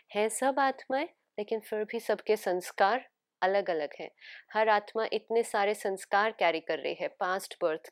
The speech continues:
के, environment के, genetic, तो obviously हर एक के अंदर कितना difference होगा। और इस दुनिया की विशेषता ये है कि हम सब डिफरेंट हैं। अगर, just let's imagine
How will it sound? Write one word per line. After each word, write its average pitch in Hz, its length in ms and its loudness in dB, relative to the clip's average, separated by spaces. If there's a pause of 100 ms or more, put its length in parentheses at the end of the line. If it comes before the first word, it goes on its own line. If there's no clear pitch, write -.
के, 156 280 -4 (100)
environment 175 800 -4
के, 151 340 -8 (400)
genetic, 208 640 2 (240)
तो - 120 0
obviously 294 500 2
हर 233 120 2
एक 254 220 6
के 262 80 4
अंदर 247 220 4
कितना 269 760 -2 (240)
difference 254 640 2
होगा। 156 260 -2 (880)
और 240 140 8
इस 233 120 4
दुनिया 220 320 4
की 262 140 -4
विशेषता 233 640 2
ये 220 280 6
है 175 240 -2 (260)
कि 214 60 -6
हम 202 180 -4
सब 202 260 -2
डिफरेंट 170 480 -4
हैं। - 160 -20 (1300)
अगर, 240 420 4 (320)
just 226 180 -2
let's 220 220 0
imagine 196 540 0